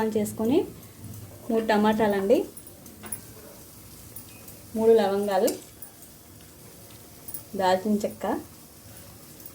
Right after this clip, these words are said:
రెండు ఇలాచి, ఒక పది కాజు అండి.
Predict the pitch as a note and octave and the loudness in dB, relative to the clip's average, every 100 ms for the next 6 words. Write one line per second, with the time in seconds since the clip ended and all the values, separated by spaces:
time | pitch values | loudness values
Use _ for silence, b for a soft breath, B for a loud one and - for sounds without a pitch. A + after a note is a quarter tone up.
0 | - G3+ G3+ F3+ F#3 F#3 - A#3 - - | -6 -2 0 2 2 0 2 2 2 -6
1 | - - - - - - - - - - | -20 -20 -20 -20 -20 -20 -20 -18 -18 -18
2 | - - - - - - - - - - | -20 -20 -20 -20 -20 -20 -20 -20 -20 -20
3 | - - - G#3+ C4 D#4+ F#4 A3 B3+ - | -20 -18 -12 -6 -2 0 2 2 2 -2
4 | - - - - - A3 G3 F3+ E3 D#3 | -8 -20 -16 -14 0 4 4 2 0 0
5 | A3 | 0